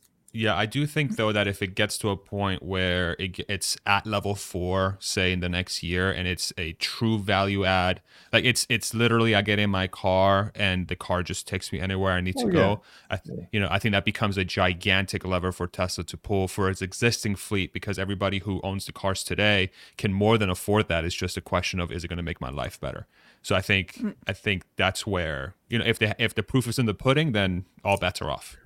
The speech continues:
Speaker 1: You
Speaker 2: Okay,
Speaker 1: know,
Speaker 2: Farzad,
Speaker 1: that's the
Speaker 2: you
Speaker 1: way I
Speaker 2: used
Speaker 1: view
Speaker 2: to
Speaker 1: it.
Speaker 2: work there. When, when, when do you think that'll happen, where you just get in the car and the car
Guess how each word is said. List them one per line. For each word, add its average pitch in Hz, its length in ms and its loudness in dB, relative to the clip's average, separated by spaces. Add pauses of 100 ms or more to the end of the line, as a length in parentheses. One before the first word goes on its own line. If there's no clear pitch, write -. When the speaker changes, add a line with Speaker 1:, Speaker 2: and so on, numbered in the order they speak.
Speaker 1:
You 98 60 0
Speaker 2:
Okay, 113 100 6
Speaker 1:
know, 120 60 4
Speaker 2:
Farzad, 117 260 8
Speaker 1:
that's 117 180 8
the 127 60 2
Speaker 2:
you 147 60 2
Speaker 1:
way - 20 0
I 160 40 4
Speaker 2:
used 139 100 2
Speaker 1:
view - 80 -6
Speaker 2:
to 135 60 2
Speaker 1:
it. - 20 4
Speaker 2:
work 123 240 4
there. 110 120 2
When, 113 300 0 (180)
when, 131 340 0
when 139 300 0
do 127 60 -4
you 120 140 0
think 113 280 -6
that'll 104 240 -2
happen, 95 440 -4
where 95 160 -2
you 92 200 -8
just - 200 -18
get 131 60 4
in 131 60 -2
the 123 60 -8
car 110 200 0
and 104 80 -2
the 101 40 -2
car 101 360 2